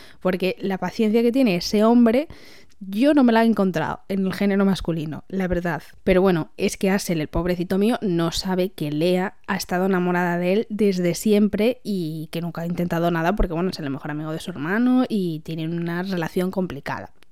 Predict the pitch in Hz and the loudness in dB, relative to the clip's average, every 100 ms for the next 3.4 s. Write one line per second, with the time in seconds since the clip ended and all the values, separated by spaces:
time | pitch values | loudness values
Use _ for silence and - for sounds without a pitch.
0 | - 214 247 262 240 226 214 170 - - | -4 0 2 2 0 0 2 0 -2 -8
1 | 185 170 165 165 190 196 - 185 180 170 | -2 -2 0 -2 -2 -2 -2 -2 -2 0
2 | 196 - - - - 180 185 175 - 185 | 0 -2 -12 -20 -8 -2 -2 -2 -2 -2
3 | 180 180 175 | 0 2 0